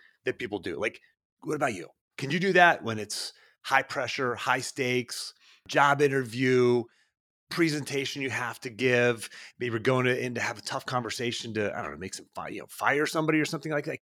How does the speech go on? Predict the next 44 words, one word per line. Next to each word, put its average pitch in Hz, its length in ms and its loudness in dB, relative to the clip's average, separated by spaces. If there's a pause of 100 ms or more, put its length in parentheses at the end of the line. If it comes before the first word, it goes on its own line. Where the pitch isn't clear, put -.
Can 110 120 -8
you 104 80 -4
do 95 140 -4
that? - 200 -8
Can 90 140 -14
you 85 120 -8
grab 98 220 2
a 104 40 -2
hold 107 140 0
of 104 40 0
yourself 95 480 0 (460)
and 92 160 -4
meditate 85 480 -2 (200)
and 92 120 -10
be 85 100 -20
present 82 560 -8
in - 80 -20
the 73 60 -16
moment? - 320 -20 (580)
And 180 100 0
listen, 139 280 0
these 135 160 -2
guys 147 220 4
have 147 100 -2
failed 143 460 0 (500)
as 113 180 -4
well, 139 380 2 (340)
right? - 240 -2
Steph - 260 -2
Curry, 143 300 4
like, 98 160 -2
I 95 80 -2
talked 110 240 0
about 123 160 2
his 123 140 0
struggles 123 440 0
and 101 200 -2
his 104 240 -6
injuries, 123 420 0
but 117 160 0 (340)
LeBron 127 440 6
James, 180 360 0
I - 60 -16
mean, 113 280 -8